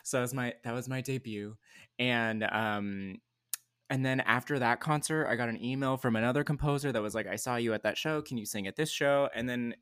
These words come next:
it, I, that's kinda just how it happened. Like, people just, my name, people started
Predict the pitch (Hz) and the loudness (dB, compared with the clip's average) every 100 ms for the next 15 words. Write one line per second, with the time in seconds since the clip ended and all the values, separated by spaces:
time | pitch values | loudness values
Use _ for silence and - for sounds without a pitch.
0 | - 82 - - - 95 - - - _ | -12 -12 -14 -20 -12 -10 -12 -16 -20 _
1 | - 131 - - 143 135 123 - - _ | -4 -4 -4 -10 -6 -6 -6 -8 -14 _
2 | - 127 113 107 139 87 90 104 95 - | -4 2 2 2 -2 -2 -6 -4 -4 -6
3 | 107 107 - 113 - 107 101 101 101 101 | -6 -6 -6 -8 -6 -4 -2 -2 -2 -4
4 | - 127 117 - 110 104 | -6 -8 -6 -2 -2 -2